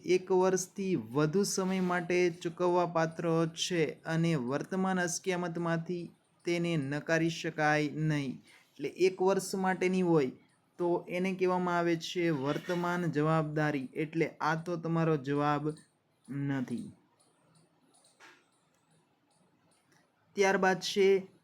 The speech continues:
નિશ્ચિત જવાબદારી, તો એક વર્ષ માટે હોય તો એને વર્તમાન જવાબદારી કહેવાય, પણ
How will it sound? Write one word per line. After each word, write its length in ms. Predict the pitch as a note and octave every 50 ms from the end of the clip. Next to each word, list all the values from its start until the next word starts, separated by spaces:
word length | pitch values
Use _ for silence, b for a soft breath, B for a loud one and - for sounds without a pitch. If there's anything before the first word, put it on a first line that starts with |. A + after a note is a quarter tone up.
| _ - D3+ D#3 D#3+ E3
નિશ્ચિત 420 | F#3 F#3+ F#3 F#3 - G#3 G#3 G3 F#3+ F3
જવાબદારી, 480 | F3+ F3+ F3 E3 D#3+ D#3+ D3+ D3 C#3+ C#3+ - -
તો 80 | - - - F3
એક 180 | F#3 F#3 - F#3+ F#3+
વર્ષ 200 | G3 F#3+ - - - F#3+ F#3
માટે 280 | F#3 F#3 F3 F#3+ F#3 F3+ F#3+ F#3 - B B B B B B B - D3
હોય 280 | D#3+ E3 F#3+ F#3+ F3+ F3 E3+
તો 100 | F#3 F#3 F#3
એને 120 | F#3 F#3 F3+
વર્તમાન 440 | F3+ F3+ F3+ - G#3 G3 F#3+ F#3+ F#3+ F3+
જવાબદારી 480 | F3+ F3+ F3+ F3 E3+ E3 E3 D#3+ D#3 D3+ D#3
કહેવાય, 260 | D3+ D3 D3 D3 C#3
પણ 160 | D3 D#3 D3